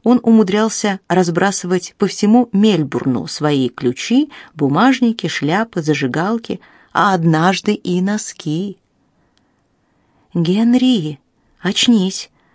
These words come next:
Где Кандида?» «Да только что была здесь», пробормотал Генри, с трудом отвлекаясь от мыслей о Южном полюсе. «Сидела тут, на полу, и читала газету.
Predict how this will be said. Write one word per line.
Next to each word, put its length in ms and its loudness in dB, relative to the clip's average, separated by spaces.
Где 300 2
Кандида?» 560 2
«Да 140 -4
только 300 -4
что 260 0
была 320 4
здесь», 540 -2
пробормотал 600 2
Генри, 440 2
с 80 -20
трудом 340 0
отвлекаясь 580 -2
от 180 -6
мыслей 520 -2
о 80 -4
Южном 400 -4
полюсе. 520 -10
«Сидела 680 -2
тут, 340 -4
на 100 0
полу, 440 0
и 180 2
читала 380 0
газету. 540 -4